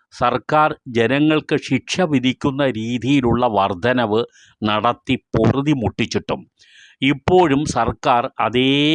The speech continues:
ക-, ലക്ഷ്യത്തോടു കൂടി തന്നെ നീങ്ങുന്നു എന്ന്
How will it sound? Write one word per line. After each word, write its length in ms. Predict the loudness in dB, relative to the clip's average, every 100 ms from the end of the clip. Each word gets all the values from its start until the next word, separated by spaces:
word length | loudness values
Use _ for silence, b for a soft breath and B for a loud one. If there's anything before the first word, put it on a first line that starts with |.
| 0
ക-, 160 | -2 -8 -14 -6
ലക്ഷ്യത്തോടു 640 | -4 -2 -2 0 0 0 2
കൂടി 240 | 2 0
തന്നെ 300 | 0 -2 0
നീങ്ങുന്നു 580 | 0 0 0 -2 0 -2 0
എന്ന് 240 | -2 -2